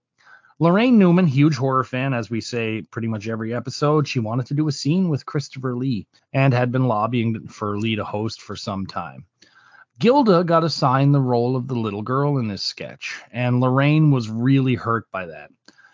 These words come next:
So she went to talk to Lorne about it, and she basically said, "Gilda gets a lot. I want to do something with Christopher Lee. I can play a little girl just as well as she can."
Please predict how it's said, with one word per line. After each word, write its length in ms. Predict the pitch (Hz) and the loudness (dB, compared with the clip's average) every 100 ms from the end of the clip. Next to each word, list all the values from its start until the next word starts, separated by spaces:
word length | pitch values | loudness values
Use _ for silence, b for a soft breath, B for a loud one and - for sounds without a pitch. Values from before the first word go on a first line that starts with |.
| b _ | b _
So 160 | - | -2
she 100 | 120 | 0
went 160 | 160 185 | 2 0
to 60 | |
talk 260 | 180 196 170 | 0 0 0
to 80 | 180 | -2
Lorne 300 | 156 175 226 | 0 0 2
about 260 | 175 117 | 0 0
it, 180 | 156 175 - | -2 -4 -6
and 380 | 139 143 143 131 | -2 0 0 -2
she 200 | - 160 | -2 0
basically 420 | 185 208 214 175 | 0 -2 -2 -2
said, 200 | 175 147 | -2 -2
"Gilda 300 | 147 214 226 | 0 0 -2
gets 180 | 180 - | -2 -4
a 40 | |
lot. 360 | 123 95 107 147 - | -4 -4 -4 -6 -8
I 140 | 123 160 | -4 -2
want 160 | 208 | 0
to 80 | 190 | -2
do 120 | 160 | -4
something 360 | 147 147 131 123 | -4 -4 -4 -6
with 180 | 117 - | -8 -10
Christopher 540 | - 120 - 117 110 | -8 -8 -8 -12 -12
Lee. 280 | 98 87 123 B B B - | -12 -12 -14 B B B -2
I 160 | 151 | 0
can 140 | 180 175 | 0 0
play 180 | 175 | 0
a 60 | 160 | 2
little 180 | 156 147 | 0 0
girl 280 | 135 139 127 | 0 0 0
just 260 | 131 - | -4 -6
as 80 | 120 | -8
well 200 | 110 113 | -6 -6
as 60 | 104 | -8
she 220 | - 85 | -10 -14
can." 240 | - 67 | -18 -20